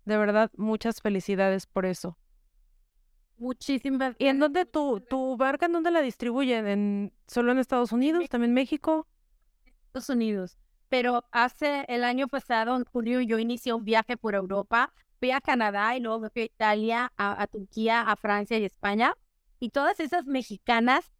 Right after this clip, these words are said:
Speaker 2: con las que tengo conexión, porque tengo muchas conexiones en todo el mundo por, por un grupo de mexicanas, todas esas mexicanas que están allá me encargaron crema y yo llevé mi crema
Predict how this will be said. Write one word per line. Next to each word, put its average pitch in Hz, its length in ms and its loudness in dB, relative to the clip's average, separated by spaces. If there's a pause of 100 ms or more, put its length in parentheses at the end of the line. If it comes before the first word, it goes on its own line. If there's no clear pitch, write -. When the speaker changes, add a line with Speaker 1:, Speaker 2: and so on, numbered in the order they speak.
(120)
Speaker 2:
con 233 140 0
las 220 140 0
que 226 100 -6
tengo 240 240 -4
conexión, 220 760 -2 (160)
porque 214 200 -6
tengo 220 220 -2
muchas 240 240 -2
conexiones 214 380 0
en 220 100 -2
todo 208 140 4
el 214 80 -4
mundo 214 240 -2
por, 185 340 -4
por 208 120 -12
un 202 120 -20
grupo 226 220 -4
de 220 100 0
mexicanas, 190 460 -2 (760)
todas 269 380 0 (300)
esas 262 280 0
mexicanas 254 540 -2
que 269 60 -8
están 226 200 -4
allá 233 240 -2
me 247 80 -2
encargaron 226 500 -4
crema 254 460 -2
y 233 60 -8
yo 220 100 -2
llevé 247 380 -4
mi 277 140 -2
crema 262 520 -2